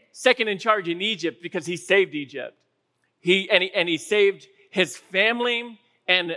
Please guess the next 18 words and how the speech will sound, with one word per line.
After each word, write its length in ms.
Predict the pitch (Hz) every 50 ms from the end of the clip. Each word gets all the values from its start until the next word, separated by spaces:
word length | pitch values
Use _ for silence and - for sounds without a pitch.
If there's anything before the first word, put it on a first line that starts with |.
| -
many 380 | 175 160 175 196 214 214 214 214
from 260 | 214 - 196 180 175 -
Israel 480 | 202 196 175 175 175 160 160 151 151
who 160 | 143 143 156
moved 320 | 151 151 160 180 185 165 156
with 160 | 160 156 127
his 140 | 135 127 -
family. 480 | _ - 160 160 156 143 135 123 123 127 _ _ _ _ _ _ _ _ _
There 120 | - 185
was 140 | 185 180 135
a 60 | 165
famine 560 | 147 - - - 202 214 220 226 233 233 226 - - -
coming 500 | - - 226 220 196 175 160 156 156 147
that 180 | 170 170 156
God 200 | 180 170 175 180
had 160 | 190 185 147
showed 340 | - - 180 165 156 143 120
Joseph 540 | - 156 156 156 160 - - 135 139 131 123